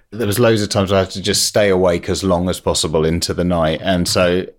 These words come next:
you know, stuff like this was quite good fodder for me, you know,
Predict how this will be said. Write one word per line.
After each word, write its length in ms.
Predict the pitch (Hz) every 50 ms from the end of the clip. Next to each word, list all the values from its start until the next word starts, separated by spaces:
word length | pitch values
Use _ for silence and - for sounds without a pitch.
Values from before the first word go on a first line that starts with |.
| _ - -
you 260 | 67 67 - - 123
know, 280 | 104 92 87 87 110 98
stuff 360 | - - - - 131 120 -
like 180 | 120 113 82 71
this 260 | 92 95 - - -
was 120 | 101 92
quite 300 | - - - 92 85 -
good 180 | - 95 87 78
fodder 360 | - - 104 92 78 80 78
for 220 | 78 - - 76 -
me, 300 | - 71 87 85 - -
you 100 | - 92
know, 220 | 92 90 85 80